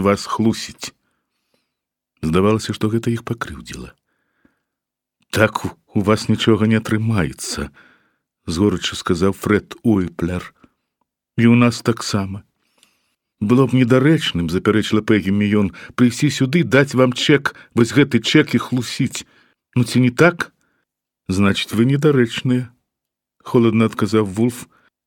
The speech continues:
ён ткнуў пальцам у бок Пегі. «Паслухайце, ва ўсё гэта можна было б паверыць, нічога з пачутага не здаецца неверагодным, акрамя адной рэчы. Хто паклаў рэвальвер на падлогу побач з целам?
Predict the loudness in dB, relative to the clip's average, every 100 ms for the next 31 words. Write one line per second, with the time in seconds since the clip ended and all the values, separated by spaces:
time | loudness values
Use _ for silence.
0 | 0 2 2 0 0 0 0 0 0 -2
1 | 0 -2 -4 -4 -4 -4 -14 _ _ _
2 | _ -4 -2 -2 -6 -6 -4 -4 -4 -2
3 | 0 0 0 -2 -4 -20 -20 _ 0 2
4 | 2 2 2 0 0 2 4 2 -2 -4
5 | -4 -2 -4 -6 -8 -4 -4 -2 -2 -2
6 | -2 -2 0 -2 -2 -2 0 -2 -4 -4
7 | -4 -4 -6 -10 _ _ _ _ _ _
8 | -6 -4 0 2 2 0 0 -2 -2 -4
9 | -6 -14 _ _ _ _ _ _ -10 -2
10 | 2 2 2 0 2 4 4 4 4 2
11 | 4 2 2 0 0 0 0 0 -2 0
12 | 0 0 -8 -12 -14 -6 -4 -4 -8 -20